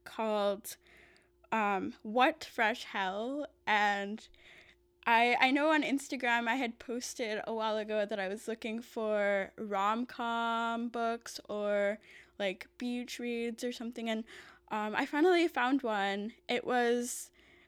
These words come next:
only a dollar ninety-nine on Kindle, so I wasn't really sure what to expect, but it was,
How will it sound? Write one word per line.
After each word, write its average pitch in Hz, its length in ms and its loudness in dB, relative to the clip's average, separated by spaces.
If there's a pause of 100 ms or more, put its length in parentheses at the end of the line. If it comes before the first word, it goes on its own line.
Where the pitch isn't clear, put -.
(200)
only 294 340 6
a 370 60 4
dollar 240 340 2
ninety-nine 240 560 0
on 214 160 -4
Kindle, 226 580 -4
so 262 140 -6
I 214 80 -4
wasn't 247 400 -2
really 220 240 -2
sure 254 220 -2
what 233 180 0
to - 80 -8
expect, - 640 -8 (140)
but 208 300 2 (600)
it 247 220 2
was, 240 580 -2